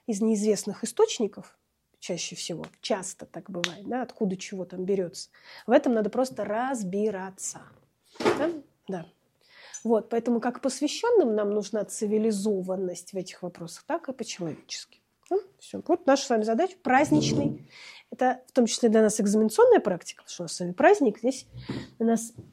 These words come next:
аватар синтеза Кутхуми, чат, что ещё отец, смотрит, как мы с вами сработаем как посвящённые. Да, вот просто как мы с вами сложим практику, как мы её реализуем.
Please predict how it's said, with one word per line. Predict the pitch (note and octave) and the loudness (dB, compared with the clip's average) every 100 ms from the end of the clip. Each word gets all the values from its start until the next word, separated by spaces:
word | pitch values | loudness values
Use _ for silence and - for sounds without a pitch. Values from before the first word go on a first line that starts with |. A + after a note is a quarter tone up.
| - | -12
аватар | A3 C4 G#3+ | -8 -4 -6
синтеза | - A#3 A3+ G3+ | -4 -2 0 -2
Кутхуми, | - - G4+ G#4 C4 - | -2 0 6 6 6 0
чат, | - A#3 - | -10 -10 -8
что | - | -6
ещё | G3+ B3 | -4 -4
отец, | A3+ F#4 - | 0 -2 2
смотрит, | D#4 D#4 A#3 | 0 2 2
как | D4+ D#4+ | 2 4
мы | A#3 | 0
с | A3+ | 4
вами | C4+ D4 | 6 6
сработаем | - G3 B3+ D4 A#3 | 2 4 4 4 0
как | A#3 A#3 | 0 -2
посвящённые. | - - F#3 - - - _ _ _ _ _ - | -4 -6 -8 -10 -14 -20 _ _ _ _ _ -6
Да, | D#4 | -4
вот | B3+ - | -4 -6
просто | F#3+ G3+ - | -8 -8 -4
как | A#3 A3+ | -2 0
мы | G#3 | -2
с | G3 F#3+ | -4 -2
вами | F#3 F#3 - _ _ _ - | 0 -2 -6 _ _ _ -20
сложим | - B3+ E4 D#4+ | 2 6 8 6
практику, | C#4 A#3 - - - | 4 -2 -2 -14 -6
как | |
мы | A3+ | -2
её | G#3+ A3 | 2 2
реализуем. | G#3+ G#3 G#3 F3+ F#3 F3 E3 D3 F3 | 4 2 0 -2 -4 -4 -6 -10 -14